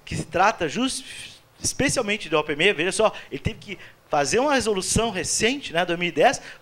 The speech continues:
pra falar especificamente sobre a questão do O P M E, que lá nos seus considerandos coloca como um grande problema hoje, chaga da sociedade, né?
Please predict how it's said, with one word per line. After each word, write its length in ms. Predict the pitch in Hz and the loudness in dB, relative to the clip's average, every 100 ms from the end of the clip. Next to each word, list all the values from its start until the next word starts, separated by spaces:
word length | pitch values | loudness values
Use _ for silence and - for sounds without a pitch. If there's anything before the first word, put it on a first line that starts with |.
| - | 0
pra 300 | 196 285 - - | 2 2 -2 -2
falar 480 | 214 196 247 302 | 2 6 6 4
especificamente 1300 | - - - 220 - 392 - 254 208 254 302 - 285 - - - | 0 -8 -4 -6 -2 -2 0 0 2 2 0 -4 -6 -10 -18 -4
sobre 340 | - 226 233 | 0 2 2
a 40 | |
questão 320 | 220 214 - 226 | 0 -2 0 2
do 80 | |
O 40 | 208 | 2
P 80 | 190 | 2
M 140 | 180 | 2
E, 100 | 254 | 2
que 200 | - 214 | 0 0
lá 160 | 180 208 | 2 2
nos 140 | 220 | 2
seus 200 | - 208 | 0 -2
considerandos 540 | - 175 - 180 214 202 | -4 -8 -2 0 0 -2
coloca 380 | 175 196 - | 2 2 2
como 200 | - 202 | -2 -4
um 200 | 202 202 | -4 -4
grande 400 | 156 220 277 277 | 2 2 2 -2
problema 420 | - 196 180 202 170 | -6 -4 -2 0 2
hoje, 260 | 190 180 | 2 0
chaga 380 | 135 202 233 214 | 2 4 4 2
da 100 | 175 | -4
sociedade, 680 | - - 147 120 113 101 | -4 -2 -2 -2 -4 -6
né? 120 | 107 | -10